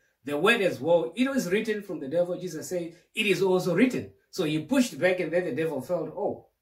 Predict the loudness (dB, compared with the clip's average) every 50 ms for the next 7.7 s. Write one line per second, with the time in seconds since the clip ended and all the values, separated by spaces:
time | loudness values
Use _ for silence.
0 | _ _ -4 -2 -2 -2 -4 -6 -10 -10 -10 -10 -10 -10 -10 -12 -12 -12 -12 -14
1 | -16 _ _ _ _ _ _ _ 0 4 6 6 6 6 4 6 8 8 8 6
2 | 2 0 0 0 2 2 0 0 -2 -2 -2 -4 -6 -4 -2 0 2 2 2 -2
3 | -4 -4 -4 -4 -4 -4 -2 -2 -2 0 -2 -4 -6 -8 -8 -8 -8 -8 -8 -8
4 | -8 -8 -10 -10 -8 -6 -6 -6 -6 -8 -14 -18 -20 _ _ _ _ _ _ _
5 | _ _ _ _ _ _ _ _ -2 4 6 6 6 6 2 4 6 6 6 6
6 | 4 0 0 0 0 2 4 4 4 4 2 0 -2 -4 -6 -8 -6 -4 -4 -4
7 | -4 -4 -4 -4 -4 -4 -6 -6 -8 -8 -8 -8 -12